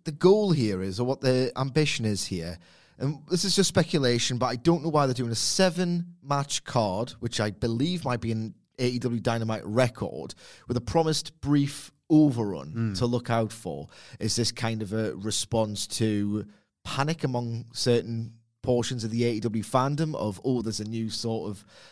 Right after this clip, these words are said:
Speaker 1: head honcho as part of this merger that's happened"? Is this a little sort of, "It's okay, they like us so much that they're even giving us a little bit of time"?
Speaker 2: Mm.
Speaker 1: Is it a tactical sort of, um, deal? Is it because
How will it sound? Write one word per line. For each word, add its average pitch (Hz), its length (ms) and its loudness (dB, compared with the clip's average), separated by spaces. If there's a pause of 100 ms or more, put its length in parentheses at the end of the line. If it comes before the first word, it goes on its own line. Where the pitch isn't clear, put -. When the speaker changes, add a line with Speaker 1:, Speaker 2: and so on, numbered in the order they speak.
(140)
Speaker 1:
head 113 180 2
honcho 127 580 2 (480)
as 107 120 -6
part 110 280 2
of 101 60 -4
this 104 140 -4
merger 113 540 2
that's 110 300 -2
happened"? 127 420 -2
Is 101 120 -4
this 101 140 -6
a 104 40 -6
little 110 280 -4
sort 110 440 -2
of, 101 160 -8 (260)
"It's - 80 -12
okay, 226 300 -2
they 156 140 -6
like 143 300 0
us 139 80 -2
so 214 200 4
much 117 260 -4
that 101 100 -6
they're 117 120 -2
even 175 160 -4
giving 107 100 -8
us 101 120 -8
a - 20 -6
little 120 180 -4
bit 127 140 -4
of 117 140 -8
time"? 95 640 -6
Speaker 2:
Mm. - 60 -10
Speaker 1:
Is 104 100 -2
it 107 120 -4
a 90 40 -8
tactical 180 800 -6
sort 175 420 -2
of, - 180 -18 (420)
um, 147 540 0 (200)
deal? 175 420 2 (600)
Is 110 160 -2
it 117 200 0
because 110 680 0